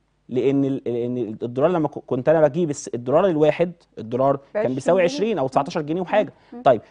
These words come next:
Speaker 1: الدولار النهاردة امبارح كان بكام في السوق؟ خمستاشر
Speaker 2: خمستاشر حاجة
Speaker 1: خمسة وتمانين.
Speaker 2: وسبعين.
Speaker 1: بالظبط، كان خمستاشر خمسة وتمانين امبارح.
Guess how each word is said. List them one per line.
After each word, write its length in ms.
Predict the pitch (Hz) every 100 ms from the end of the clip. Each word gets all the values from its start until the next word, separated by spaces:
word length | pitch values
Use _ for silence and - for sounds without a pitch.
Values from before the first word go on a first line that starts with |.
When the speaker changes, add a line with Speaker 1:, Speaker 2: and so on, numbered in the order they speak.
| -
Speaker 1:
الدولار 360 | 127 233 202
النهاردة 540 | 226 170 156 143 131 139
امبارح 280 | 127 139 190
كان 180 | - 143
بكام 200 | 139 170
في 60 | 143
السوق؟ 340 | - 151 -
خمستاشر 600 | - 135 139 - 196 208
Speaker 2:
خمستاشر 20 |
حاجة 80 | 220
Speaker 1:
خمسة 240 | 175 170 160
وتمانين. 380 | 143 135 240 -
Speaker 2:
وسبعين. 400 | 220 208 208 208 _ _ _ _ -
Speaker 1:
بالظبط، 320 | 127 160 160
كان 120 | 139
خمستاشر 420 | - 131 127 180
خمسة 280 | 156 165 170
وتمانين 340 | 139 131 151 143
امبارح. 320 | 107 92